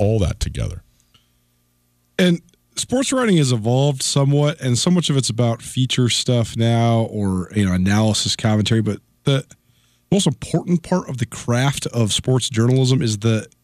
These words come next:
Speaker 2: archiving of history. And the Anaconda paper went away. So the Butte paper still covers them a little bit, but it's not like it used to be. And so if you lose that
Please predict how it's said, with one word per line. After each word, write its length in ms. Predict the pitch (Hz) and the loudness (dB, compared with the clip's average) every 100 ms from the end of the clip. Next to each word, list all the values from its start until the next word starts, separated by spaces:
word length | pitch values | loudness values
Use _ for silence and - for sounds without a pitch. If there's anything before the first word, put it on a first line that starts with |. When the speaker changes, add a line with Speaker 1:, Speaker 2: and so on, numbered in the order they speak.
| _ | _
Speaker 2:
archiving 460 | - 139 - 147 127 | -2 0 2 2 2
of 80 | 104 | 0
history. 520 | 123 135 - - - _ _ _ _ _ _ _ _ | -2 -2 -6 -10 -16 _ _ _ _ _ _ _ _
And 340 | 139 139 127 120 _ _ _ _ _ _ _ _ _ _ _ _ _ | 0 2 2 -2 _ _ _ _ _ _ _ _ _ _ _ _ _
the 140 | 143 | 0
Anaconda 440 | 175 185 - 175 151 | 2 2 0 0 0
paper 280 | 160 151 143 | 0 0 2
went 200 | 147 135 | 2 2
away. 340 | 143 139 - - _ _ _ _ _ _ _ _ - | 0 -2 -8 -18 _ _ _ _ _ _ _ _ -8
So 100 | - | -2
the 60 | 143 | 0
Butte 180 | 185 240 | 2 2
paper 240 | 175 147 | 0 0
still 220 | - 127 | 0 -2
covers 360 | - 110 98 104 | -2 -2 0 0
them 220 | 113 117 - | 0 0 0
a 40 | |
little 220 | 127 113 | 0 0
bit, 220 | 92 113 - - _ _ _ _ | 0 -2 -2 -10 _ _ _ _
but 100 | 156 | -2
it's 80 | 196 | 0
not 180 | 214 135 | -2 -2
like 300 | 143 180 - | 0 0 -2
it 60 | - | -2
used 260 | 151 - | 0 0
to 60 | 104 | -2
be. 400 | 107 139 82 - - | 0 0 0 -8 -4
And 100 | 131 | -2
so 80 | 165 | 0
if 100 | 147 | 2
you 100 | 165 | 2
lose 440 | 131 180 240 165 | 4 4 4 2
that 360 | 139 147 - | 0 -2 -4